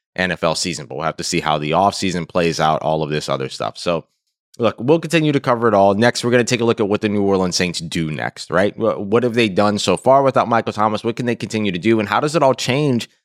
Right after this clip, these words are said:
now that you also don't have Jameis Winston under center? So we're gonna talk about that and much more as we continue on with today's episode of Locked On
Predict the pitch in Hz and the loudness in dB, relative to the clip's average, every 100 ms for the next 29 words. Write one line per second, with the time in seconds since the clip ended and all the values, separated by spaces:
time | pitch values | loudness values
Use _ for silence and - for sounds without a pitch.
0 | - 131 127 127 - 131 151 151 123 113 | -2 0 0 0 4 4 6 4 4 2
1 | 113 101 87 101 104 95 95 92 - 80 | 0 -2 -2 0 0 -2 -2 -2 -2 -6
2 | - _ _ 90 82 76 71 - - 80 | -8 _ _ -2 -2 -2 -4 -2 -2 -2
3 | 55 - 85 82 90 87 85 - 85 - | -4 -6 -6 -2 0 0 0 0 0 0
4 | 90 90 82 87 85 82 85 87 90 85 | -4 -4 -6 -4 -4 -4 -6 -4 -4 -2
5 | 82 78 82 78 82 78 80 76 _ _ | -4 -4 -2 -2 -4 -6 -4 -4 _ _
6 | - 69 71 80 85 - - 73 69 62 | -8 -6 0 0 0 -4 -8 -4 -2 -4